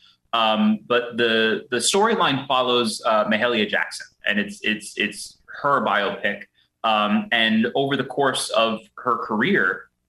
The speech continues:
uh, she had several different influences, and, and one of which being Cab Calloway. So we actually get to see a scene where she walks into her first, you know, jazz club and sees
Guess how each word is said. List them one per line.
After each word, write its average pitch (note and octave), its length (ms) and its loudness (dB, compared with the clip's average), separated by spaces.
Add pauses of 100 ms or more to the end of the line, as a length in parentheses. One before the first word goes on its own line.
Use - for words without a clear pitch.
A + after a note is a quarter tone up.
(100)
uh, G#2+ 320 2
she - 200 0
had A2+ 220 -2
several B2 320 -2
different A2 300 0
influences, G#2 720 -2
and, G2+ 240 0
and G2 200 -2
one G2+ 160 0
of G#2 200 -2
which - 280 -6
being G#2 240 0
Cab G2+ 240 -4
Calloway. A#2 380 0
So G2+ 160 -6
we G#2 80 0
actually A2+ 220 -2
get G#2+ 140 -2
to A2 60 -10
see A2 300 -4
a G#2 60 -2
scene A2+ 400 0
where G#2 120 0
she G2+ 240 -2
walks G#2 360 -4
into G#2 220 -2
her G2 260 -2 (120)
first, - 640 -2 (480)
you A2 140 0
know, G2 240 0
jazz A2 460 0
club G#2 600 -2 (440)
and G#2 580 2 (220)
sees - 800 0